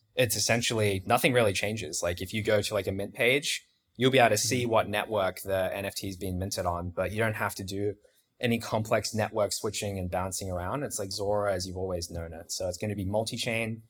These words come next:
Speaker 1: Um, and if you wanna mint on Eth-, eth mainnet, you can. If you wanna mint on Zora, you can. You wanna mint on Optimism, you can. We've got other chains in the pipeline, like, they'll all be there. Um,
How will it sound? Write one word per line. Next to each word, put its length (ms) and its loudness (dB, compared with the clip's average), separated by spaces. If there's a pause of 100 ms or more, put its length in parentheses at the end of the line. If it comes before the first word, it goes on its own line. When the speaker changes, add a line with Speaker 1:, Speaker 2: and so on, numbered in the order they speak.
(480)
Speaker 1:
Um, 600 2 (120)
and 520 0 (1000)
if 120 -10
you 80 2
wanna 140 4
mint 200 2
on 100 2
Eth-, 160 -6
eth 280 -4
mainnet, 400 -2
you 80 -10
can. 260 -4
If 100 -6
you 60 -6
wanna 120 -4
mint 180 -6
on 80 -8
Zora, 260 -2
you 60 -4
can. 260 -6
You 60 -6
wanna 120 -4
mint 180 -6
on 100 -16
Optimism, 420 -8
you 60 -4
can. 380 -6 (360)
We've 100 -4
got 160 0
other 160 0
chains 300 -4
in 80 -10
the 60 -6
pipeline, 580 -2
like, 160 -4
they'll 140 -2
all 180 -2
be 180 -6
there. 300 -6 (600)
Um, 540 6